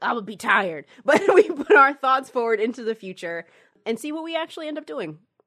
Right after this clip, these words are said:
So, Corinne, <laughs> you had a pretty, it was both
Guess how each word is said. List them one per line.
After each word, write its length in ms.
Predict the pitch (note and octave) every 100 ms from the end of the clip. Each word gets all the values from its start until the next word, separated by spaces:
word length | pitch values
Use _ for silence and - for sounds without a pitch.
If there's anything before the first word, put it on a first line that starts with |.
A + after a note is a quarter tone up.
| _ _ _ _ _
So, 760 | - C4+ C4+ C4 C4 B3 - _ _ _ _ _ -
Corinne, 500 | - D4+ A4 - B3+ F3 - C5+ A#4 _ - _ -
<laughs> 840 | E5 _ F5 _ - - D#5 C#5
you 140 | F4+ C#5+ B4+
had 100 | F4+
a 100 | C#4+
pretty, 500 | C#4 F#4 F#4 D#4+ D4 _ _ A#3 -
it 120 | C#4+
was 160 | D#4
both 440 | - C4+ C4+ B3